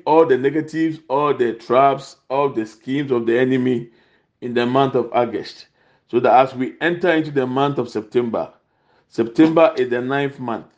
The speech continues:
If you were supposed to be pregnant around December, hopefully by September,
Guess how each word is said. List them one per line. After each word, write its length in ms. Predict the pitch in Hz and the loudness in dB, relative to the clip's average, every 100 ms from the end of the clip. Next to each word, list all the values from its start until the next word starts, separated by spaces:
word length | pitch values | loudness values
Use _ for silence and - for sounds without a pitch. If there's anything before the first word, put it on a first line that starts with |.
| _ _ _ - _ _ _ _ | _ _ _ -20 _ _ _ _
If 160 | 151 151 | 4 4
you 120 | 139 | 4
were 120 | 135 | 4
supposed 380 | 135 139 165 170 | 2 2 2 2
to 60 | 120 | -2
be 120 | 123 | -6
pregnant 520 | - 139 147 143 135 | -2 0 0 -2 -2
around 340 | 123 123 135 | 0 0 0
December, 520 | 131 117 120 123 104 87 | -4 -4 -4 -4 -4 -2
hopefully 520 | 135 185 185 180 175 | 2 2 2 -4 -2
by 200 | 135 127 | 0 0
September, 680 | 127 117 - 139 127 98 | -2 -4 -2 -2 -2 -6